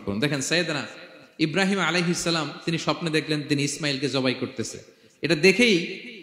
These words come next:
directly জবাই করতে উদ্যত হলেন না। তিনি ছেলেকে বললেন, "ফানজুর মাযা তারা, ইন্নী রাআইতু ফিল মানামি আন্নী আযবাহুক। ইসমাইল, আমি স্বপ্নে দেখেছি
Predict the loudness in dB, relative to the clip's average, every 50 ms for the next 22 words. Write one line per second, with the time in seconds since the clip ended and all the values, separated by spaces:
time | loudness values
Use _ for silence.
0 | -20 -18 -14 -4 0 4 6 6 6 6 6 4 4 4 6 6 6 6 4 4
1 | 4 2 2 4 2 2 4 2 0 2 2 2 4 4 2 2 0 -4 -6 -6
2 | -4 0 2 2 2 2 2 4 4 4 4 2 0 0 0 0 0 0 -2 -2
3 | -6 -10 -14 -2 0 2 4 4 4 2 4 2 2 2 2 2 2 2 2 2
4 | 2 2 2 0 0 0 0 4 4 6 6 4 4 2 -2 -4 -8 -10 -12 -14
5 | -16 -16 -20 -20 -20 -20 -20 -20 _ _ _ 2 4 4 4 4 4 4 2 2
6 | 2 2 2 2 2 2 0 -2 0 0 0 0 2 2 0 2 2 0 0 0
7 | 0 0 0 0 2 2 2 2 0 0 0 0 -2 -2 0 0 0 0 0 -2
8 | -4 -4 -8 -14 -18 -20 -20 -20 -20 -20 _ _ _ -8 -6 -4 0 0 4 4
9 | 4 4 4 2 0 -4 -8 -12 -14 -16 -16 -18 -18 -12 -8 -8 -6 -4 -4 -4
10 | -4 -4 -6 -6 -4 -4 -4 -2 -4 -4 -4 -4 -4 -4 -4 -6 -8 -12